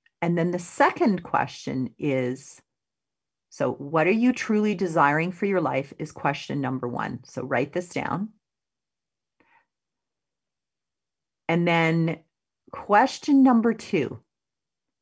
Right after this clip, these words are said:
why? <laughs> Right?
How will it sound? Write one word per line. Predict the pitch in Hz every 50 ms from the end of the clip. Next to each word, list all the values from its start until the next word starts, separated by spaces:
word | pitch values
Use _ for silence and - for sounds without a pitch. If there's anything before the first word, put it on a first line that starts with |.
| _ _ _ _ _ _ _ _ _ _ _ _ _ _ _ _ _ _ _ _ _ _ _ _ _ -
why? | 143 139 143 135 127 127 - - - - - - _ _ _ _ _ _ _ _ _ _ _ _ _ _ _ _ _ _ _ _ _ _ _ _ _ _ _ _ _ _ _ _ _ _ _ _ _ _ _ _ _ _ _ _ _ -
<laughs> | - - - - - - - - - - - 139 117 - - - _ _ - - - - - - _ _ -
Right? | 143 127 131 170 226 311 330 - - -